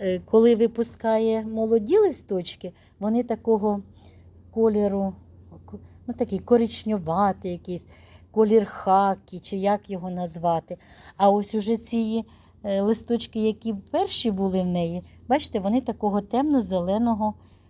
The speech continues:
кольору стають. Міняє окраску свою. Дуже гарна гейхерка. І вона називається, ось дивіться,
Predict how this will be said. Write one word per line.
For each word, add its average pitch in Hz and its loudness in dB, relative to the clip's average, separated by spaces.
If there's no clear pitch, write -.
кольору 180 -6
стають. 180 -6
Міняє 202 0
окраску 170 -6
свою. 180 -10
Дуже 185 0
гарна 170 -4
гейхерка. 202 -6
І 196 0
вона 185 0
називається, 185 0
ось 220 -2
дивіться, 185 -6